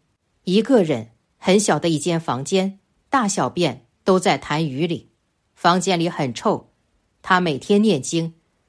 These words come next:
最后无疾而终，菩萨照样把他接到天上。菩萨真的很慈悲。问：梦里有人和我说了四个字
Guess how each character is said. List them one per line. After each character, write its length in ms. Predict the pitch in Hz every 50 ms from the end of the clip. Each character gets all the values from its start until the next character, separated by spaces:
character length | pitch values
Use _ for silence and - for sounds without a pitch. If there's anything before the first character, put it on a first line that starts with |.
| _
最 240 | _ - 302 247 175
后 420 | 160 - - 156 143 120 110 - _ _ _ _ _
无 140 | 180 190
疾 240 | 220 220 - 151 160
而 160 | 139 131 143
终， 320 | 147 - 196 175 180 185 - _ _ _ _ _ _ _ _ _
菩 200 | - - 185 208
萨 140 | 202 185
照 240 | - - 247 226 185 156
样 340 | 156 175 147 120 104 - _ _ _ _ _ _
把 120 | 165 143
他 120 | - 160
接 180 | 147 - 180 175
到 160 | 165 151 127
天 260 | 123 - - 202 202
上。 300 | 208 202 - 160 123 - _ _ _ _ _ _ _ _ _ _ _ _ _ _
菩 200 | - - 190 208
萨 140 | 202 202 170
真 240 | - - 202 196 196
的 100 | 202 160
很 220 | - - 156 175
慈 280 | - - - - 120 139
悲。 320 | 147 175 160 156 156 - _ _ _ _ _ _ _ _ _ _ _ _ _ _ _ _ _ _ _ _ _
问： 380 | 233 254 240 208 175 - - _ _ _
梦 180 | - 269 262 240
里 120 | 214 226
有 160 | 240 226 185
人 360 | 165 156 160 160 170 190 196 -
和 160 | _ - 214 214
我 140 | 208 165
说 220 | 160 - - 214 214
了 200 | 208 185 175 185
四 240 | - - - 277 240
个 120 | 190 160
字 360 | - - 196 185 147 - -